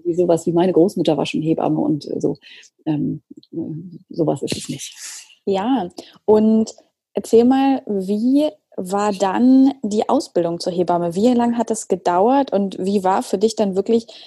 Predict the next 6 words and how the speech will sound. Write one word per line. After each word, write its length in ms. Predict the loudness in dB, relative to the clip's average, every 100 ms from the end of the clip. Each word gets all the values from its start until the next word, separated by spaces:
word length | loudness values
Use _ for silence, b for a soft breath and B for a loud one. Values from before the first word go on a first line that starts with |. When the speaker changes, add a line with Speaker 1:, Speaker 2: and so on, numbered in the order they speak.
| B B
Speaker 2:
die 260 | -2 0
Erfahrung, 840 | 0 -2 -2 0 4 4 4 2 0 -2
ähm, 440 | -4 -4 -6 -2
der 140 | 0 0
ersten 360 | -4 -6 -4
Geburten? 680 | -4 -2 -2 -2 -6 -6